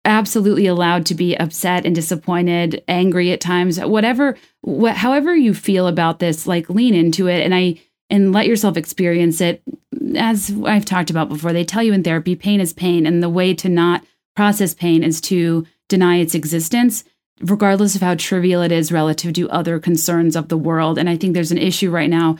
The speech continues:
when we're dealing with something with incredible magnitude, like health, um, that is the most paramount thing.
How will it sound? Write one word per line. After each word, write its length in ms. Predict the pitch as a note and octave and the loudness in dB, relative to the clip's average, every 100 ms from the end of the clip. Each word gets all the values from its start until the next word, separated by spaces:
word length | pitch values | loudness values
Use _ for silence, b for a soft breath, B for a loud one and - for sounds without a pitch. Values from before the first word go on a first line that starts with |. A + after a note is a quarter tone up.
| B B | B B
when 180 | G3 F3+ | 0 2
we're 80 | E3 | 2
dealing 240 | F#3 F3+ | 0 0
with 80 | E3 | 0
something 480 | F#3 E3 F3 F3 D#3+ | -2 -2 0 0 -2
with 240 | - - | -6 -4
incredible 440 | G3+ E3 F3+ F3+ | -2 -2 -2 0
magnitude, 680 | E3+ E3 D#3+ G3 G3+ A3 F#3+ | 0 0 0 0 0 0 0
like 180 | E3+ D#3+ | 0 -2
health, 500 | - G#3 F3 E3 _ _ _ _ _ _ | -4 -2 -2 -4 _ _ _ _ _ _
um, 460 | F#3+ F#3 E3 E3+ F3 | -2 2 2 2 0
that 240 | F3+ F#3 | 0 0
is 180 | G3 A3 | 2 4
the 80 | G3+ | 4
most 280 | F3 D#3+ - | 2 0 0
paramount 500 | E3+ E3 D#3+ D#3 - | 0 2 2 0 0
thing. 340 | F3 D#3+ D#3+ | 2 2 0